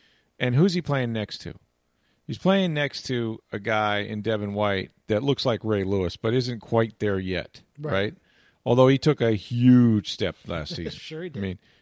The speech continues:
Speaker 1: I mean, he's like the dude now. He, he's the guy in the middle now. But for what Levante represents, um, you know, for the way he can play, number one, but also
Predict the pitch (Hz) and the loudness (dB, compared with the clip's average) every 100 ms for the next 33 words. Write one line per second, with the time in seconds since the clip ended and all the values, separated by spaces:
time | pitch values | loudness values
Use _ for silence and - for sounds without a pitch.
0 | _ 113 113 131 151 139 131 104 120 110 | _ -4 0 2 2 2 2 2 2 4
1 | 110 107 85 85 80 110 127 135 127 139 | 2 2 0 -8 -6 -4 -4 -4 -4 -4
2 | 135 120 113 113 110 104 95 85 82 73 | -4 -2 -2 -2 -4 -4 -4 -6 -8 -12
3 | - _ _ _ _ _ _ - 127 131 | -18 _ _ _ _ _ _ 0 2 2
4 | - _ _ _ _ _ _ _ - 151 | -2 _ _ _ _ _ _ _ 0 2
5 | 151 247 220 147 143 160 170 160 147 135 | 2 2 0 0 0 0 0 0 0 0
6 | 123 123 113 92 98 113 147 - - _ | 0 0 -2 -2 -2 -4 -8 -14 -18 _
7 | _ 107 107 104 104 101 101 _ _ _ | _ -8 -4 -4 -4 -6 -10 _ _ _
8 | _ _ - 120 107 104 - _ _ _ | _ _ -2 0 2 0 -4 _ _ _
9 | _ _ _ _ - 135 127 127 160 151 | _ _ _ _ -10 0 2 4 2 2
10 | 123 104 170 170 131 117 104 101 120 131 | -2 -4 -2 -2 0 -4 -2 -2 -2 -2
11 | 110 104 - 135 147 208 226 196 151 135 | -4 -6 -2 2 4 2 0 0 0 -2